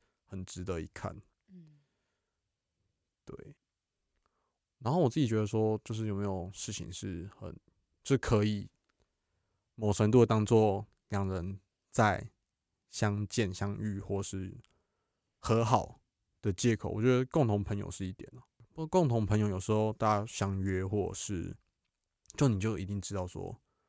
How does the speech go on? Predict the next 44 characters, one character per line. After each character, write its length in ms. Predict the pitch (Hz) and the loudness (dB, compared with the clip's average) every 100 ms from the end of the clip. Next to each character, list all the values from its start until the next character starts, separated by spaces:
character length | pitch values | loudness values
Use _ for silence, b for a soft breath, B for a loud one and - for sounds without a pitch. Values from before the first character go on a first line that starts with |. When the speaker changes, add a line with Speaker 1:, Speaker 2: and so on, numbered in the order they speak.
| _ | _
Speaker 1:
对 100 | 113 | -4
方 160 | 101 92 | -4 -4
会 80 | 92 | -8
出 240 | - - | -10 -14
现， 160 | - - - _ _ _ _ _ - | -14 -16 -20 _ _ _ _ _ -6
然 100 | 107 | -2
后 40 | |
你 420 | 104 101 92 98 - _ _ - | -2 -4 -6 -12 -18 _ _ 2
虽 160 | 139 | 4
然 100 | 123 | 6
很 160 | 101 98 | 4 2
想 300 | 104 73 62 101 _ - | 0 -2 -8 -16 _ -8
不 100 | 110 | -8
出 280 | - 101 | -6 -6
现、 240 | 95 101 104 | -6 -8 -8
不 120 | 117 | -8
出 240 | - 101 101 | -6 -6 -6
席， 260 | - - - | -6 -10 -8
但 180 | 92 - - _ | -8 -8 -14 _
好 120 | 98 | -8
像 160 | 104 | -4
有 140 | 104 87 | -4 -6
时 160 | - | -8
候 280 | 104 98 - 117 | -6 -6 -8 -10
人 180 | 95 101 | -8 -8
情 340 | - 85 - - | -8 -12 -16 -16
世 240 | - - 90 | -10 -10 -8
故 280 | - 82 110 | -10 -12 -16
你 120 | 98 | -14
又 100 | 92 | -12
不 140 | 92 98 | -10 -12
能。 300 | 64 98 98 _ _ _ _ _ _ _ _ _ _ _ _ _ | -14 -18 -20 _ _ _ _ _ _ _ _ _ _ _ _ _
对， 240 | - - - | -12 -12 -8
因 120 | 131 | -2
为 60 | 123 | 2
那 80 | 123 | 2
样 100 | 113 | 2
子 80 | 107 | 0
又 80 | |
显 180 | 110 98 | 0 -2
得 80 | 87 | -8
自 140 | - | -10
己 160 | 101 | -10
很 100 | 87 | -8